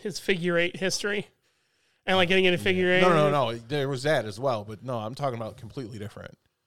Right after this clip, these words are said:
Speaker 2: I'm talking
Speaker 1: Oh.
Speaker 2: about, I would mention taking a shot, and then
Speaker 1: Yeah.
Speaker 2: we would get off on a tangent,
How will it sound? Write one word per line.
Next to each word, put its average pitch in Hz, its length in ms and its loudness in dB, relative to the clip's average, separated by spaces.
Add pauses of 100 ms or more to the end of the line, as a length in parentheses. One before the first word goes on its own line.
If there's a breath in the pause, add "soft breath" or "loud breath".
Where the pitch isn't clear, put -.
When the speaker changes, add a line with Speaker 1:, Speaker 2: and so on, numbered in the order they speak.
(140)
Speaker 2:
I'm 107 120 -8
talking 131 300 2
Speaker 1:
Oh. 202 220 6
Speaker 2:
about, 117 100 -4
I 131 80 0
would 123 140 0
mention 151 360 -4
taking 127 360 -10
a 104 40 -6
shot, 120 460 -2
and 120 120 -12
then 165 140 0
Speaker 1:
Yeah. 156 60 -2
Speaker 2:
we 120 80 -2
would 113 160 -8
get 127 120 -4
off 117 220 -4
on 104 100 -8
a 101 80 -6
tangent, 107 560 -8